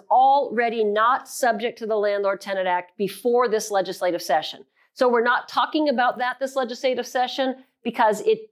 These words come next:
it's an issue that, that was already resolved. The issue that was the problem was seller post-closing possession, and it's not a problem after July twenty-third. Please understand,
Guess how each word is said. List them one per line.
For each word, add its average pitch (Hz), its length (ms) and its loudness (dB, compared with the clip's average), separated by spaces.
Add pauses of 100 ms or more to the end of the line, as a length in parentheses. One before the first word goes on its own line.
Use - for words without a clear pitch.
it's 226 200 0
an 214 100 2
issue 240 300 0
that, 208 340 0
that 190 160 0
was 190 140 -2
already 202 600 0
resolved. 165 640 -2 (480)
The 202 220 2
issue 269 320 2
that 202 240 4
was 220 260 2
the 180 100 -2
problem 233 540 0
was 185 160 -2
seller 214 280 2
post-closing 269 760 -2
possession, 247 560 -6 (320)
and 180 160 0
it's 226 180 0
not 240 160 0
a 240 60 -2
problem 208 640 0 (340)
after 185 720 0
July 180 300 2
twenty-third. 180 560 -4 (320)
Please 294 320 2
understand, 285 760 0